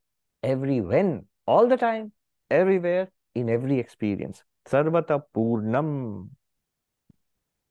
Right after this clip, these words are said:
This entire universe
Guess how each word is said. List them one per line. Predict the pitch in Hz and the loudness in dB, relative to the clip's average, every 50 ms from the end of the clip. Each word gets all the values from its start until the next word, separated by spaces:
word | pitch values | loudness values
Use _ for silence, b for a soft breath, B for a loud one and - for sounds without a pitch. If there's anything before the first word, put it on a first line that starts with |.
| _ _ _ _ _ _ _ _ _ _ _ _ _ _ - | _ _ _ _ _ _ _ _ _ _ _ _ _ _ -6
This | 95 98 92 | -6 -4 0
entire | - 110 120 120 113 131 127 127 123 120 | 0 0 0 0 -2 0 0 0 0 0
universe | 107 95 95 113 147 180 180 160 131 107 - - - _ _ | -2 -2 0 0 2 2 2 2 0 -4 -6 -8 -12 _ _